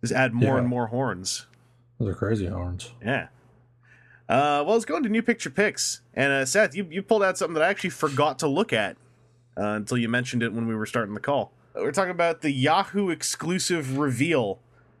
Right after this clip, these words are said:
Speaker 2: Oh, yes.
Speaker 1: of, uh, Transformers The Last Knight radio-controlled sq-, squeaks.
Speaker 2: Yeah. So this is an interesting looking toy.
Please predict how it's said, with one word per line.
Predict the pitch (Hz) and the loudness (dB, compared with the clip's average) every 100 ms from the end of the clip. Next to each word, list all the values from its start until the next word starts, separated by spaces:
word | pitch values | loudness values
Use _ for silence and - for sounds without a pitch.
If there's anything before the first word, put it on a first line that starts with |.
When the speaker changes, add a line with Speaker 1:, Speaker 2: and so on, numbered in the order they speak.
| _ _ _ _ - | _ _ _ _ -2
Speaker 2:
Oh, | 143 123 | 4 6
yes. | 113 98 - - | 6 2 -4 -8
Speaker 1:
of, | - 110 107 | -2 -2 0
uh, | 110 113 110 107 | -2 0 0 -2
Transformers | - 175 135 170 156 | -2 -2 -2 -2 -2
The | 127 | 0
Last | 127 135 131 | 2 0 0
Knight | 131 131 | -2 0
radio-controlled | 127 123 139 139 139 131 127 120 139 131 113 | 0 0 2 0 0 -2 -2 0 0 0 -2
sq-, | - - - - - | -4 -4 -4 -6 -10
squeaks. | - - - 127 120 - _ - 117 131 123 - - - _ _ - - - | -8 -6 0 2 2 -2 _ -8 0 0 0 -2 -6 -6 _ _ -20 -20 -6
Speaker 2:
Yeah. | 202 131 104 87 - - - - | 2 4 4 -2 -12 -16 -16 -8
So | - 120 107 104 101 95 | 0 2 2 0 -2 -4
this | 107 117 117 - - | 2 4 2 -2 -2
is | 117 98 95 | 0 0 0
an | 101 101 | 0 0
interesting | 101 107 98 104 - | 2 0 2 -2 0
looking | 104 - 98 | -2 0 0
toy. | 107 98 | 2 0